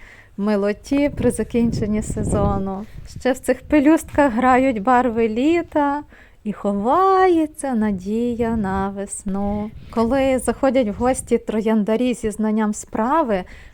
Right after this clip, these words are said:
вони першим ділом запитують, які сорти у вас ще квітнуть. Ось я і приготувала таку добірку,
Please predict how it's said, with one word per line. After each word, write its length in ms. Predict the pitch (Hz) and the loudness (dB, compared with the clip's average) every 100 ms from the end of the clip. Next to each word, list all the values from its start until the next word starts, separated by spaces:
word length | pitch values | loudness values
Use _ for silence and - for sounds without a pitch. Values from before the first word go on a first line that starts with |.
| - | -6
вони 320 | 202 208 240 | 0 2 2
першим 480 | - 330 330 302 285 | 2 0 2 -2 0
ділом 340 | 285 311 285 | 2 2 2
запитують, 840 | 247 233 - 262 294 311 277 254 185 | -2 -4 0 2 4 2 0 0 -2
які 280 | - 277 | -6 -6
сорти 520 | 254 - 214 - 269 294 | -6 -6 -8 0 0 0
у 120 | 240 | -2
вас 400 | 208 226 254 - | 0 0 0 -6
ще 340 | - - 240 233 | -20 -6 -4 -4
квітнуть. 880 | - 214 226 208 - 170 160 - - - - - _ | -6 -6 -2 -4 -6 -10 -12 -16 -20 -20 -20 -20 _
Ось 300 | 311 403 - | 0 0 -2
я 320 | 226 302 339 - | 0 2 0 -2
і 500 | 208 247 285 302 302 - - - - - | -2 0 2 2 0 -4 -14 -14 -12 -4
приготувала 1120 | - 254 320 - 302 262 269 254 240 220 226 | -2 2 2 2 2 4 4 4 4 2 2
таку 320 | 220 202 - | 0 -2 0
добірку, 840 | 294 269 226 294 359 359 320 262 | 0 0 2 2 2 0 0 2